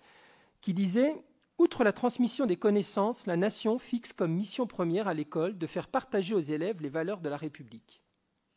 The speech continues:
Encore faut-il que la nation accompagne son école de manière à ce qu'elle réussisse dans cette mission. Or, comment faire adhérer à ces valeurs quand le quotidien des élèves les ramène presque systématiquement à un déclassement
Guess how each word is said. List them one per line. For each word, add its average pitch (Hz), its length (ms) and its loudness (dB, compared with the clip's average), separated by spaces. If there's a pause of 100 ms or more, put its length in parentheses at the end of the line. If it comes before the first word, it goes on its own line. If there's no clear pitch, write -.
(580)
Encore 196 240 -8
faut-il 226 340 -6
que 185 100 -2
la 160 120 0
nation 175 460 -2
accompagne 202 480 -6
son 151 240 -8
école 214 360 -8
de 147 80 -8
manière 165 300 -8
à 156 60 -8
ce - 80 -18
qu'elle 143 180 -10
réussisse 156 680 -8
dans 143 120 -10
cette - 240 -14
mission. 139 340 -14 (880)
Or, 196 140 2
comment 294 280 6
faire 214 220 -2
adhérer 214 500 0
à 165 80 -6
ces - 180 -2
valeurs 226 540 2
quand 208 120 0
le 180 120 0
quotidien 208 520 -2
des 175 240 -4
élèves 233 220 0
les 208 80 -2
ramène 214 300 0
presque 196 300 -6
systématiquement 247 840 -2
à 175 60 0
un - 20 -2
déclassement 196 680 -4